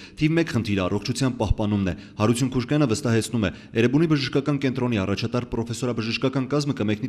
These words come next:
Տավուշի մարզի սահմանամերձ բնակավայրեր, որտեղ վաղ առավոտից մինչև ուշ երեկո մանրազնին բուժօգնություն և անհատական մոտեցում կցուցաբերվի տեղի բնակիչներին։ Իսկ առողջական առավել լուրջ խնդիրներ ունեցողները կուղեգրվեն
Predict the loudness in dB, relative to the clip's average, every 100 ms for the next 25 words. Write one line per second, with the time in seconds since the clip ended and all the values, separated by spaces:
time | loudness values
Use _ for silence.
0 | 0 0 0 0 0 -2 -2 0 0 0
1 | 0 0 0 0 2 4 6 4 2 -4
2 | -2 0 0 2 2 2 0 0 0 -2
3 | -2 -2 -2 -2 0 2 2 0 0 0
4 | 0 2 2 2 0 -2 0 0 2 4
5 | 4 2 -2 -4 0 2 2 2 2 4
6 | 4 2 0 -2 -4 -2 0 0 0 0
7 | 0 0 0 -2 -2 0 2 2 0 -12
8 | -4 0 4 4 4 2 4 4 4 6
9 | 6 6 4 2 4 4 4 2 2 4
10 | 4 4 2 4 4 2